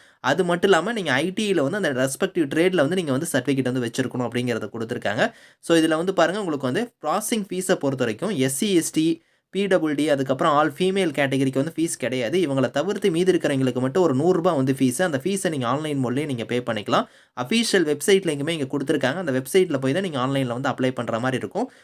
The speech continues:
Mode of selection வந்து எப்படி இருக்க போகுதுன்னா, உங்களுக்கு ஷார்ட் லிஸ்ட் பண்றதே வந்து based on merit-னே கொடுத்துட்டாங்க. உங்களோட மார்க்கை வச்சு தான் வந்து ஷார்ட் லிஸ்ட் பண்ண போறாங்க. அதாவது நீங்க டென்த்தில் எடுத்துருக்கக்கூடிய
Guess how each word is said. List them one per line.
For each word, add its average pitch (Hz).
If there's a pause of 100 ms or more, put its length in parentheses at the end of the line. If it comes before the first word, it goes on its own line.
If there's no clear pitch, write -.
(240)
Mode 240
of 226
selection 180
வந்து 170
எப்படி 160
இருக்க 135
போகுதுன்னா, 131
உங்களுக்கு 143
ஷார்ட் 156
லிஸ்ட் 185
பண்றதே 135
வந்து 131 (160)
based 165
on 123
merit-னே 143
கொடுத்துட்டாங்க. 123
உங்களோட 131 (100)
மார்க்கை 165
வச்சு 143
தான் 143
வந்து 156
ஷார்ட் 147
லிஸ்ட் 131
பண்ண 117
போறாங்க. 117 (400)
அதாவது 151
நீங்க 156
டென்த்தில் 160
எடுத்துருக்கக்கூடிய 139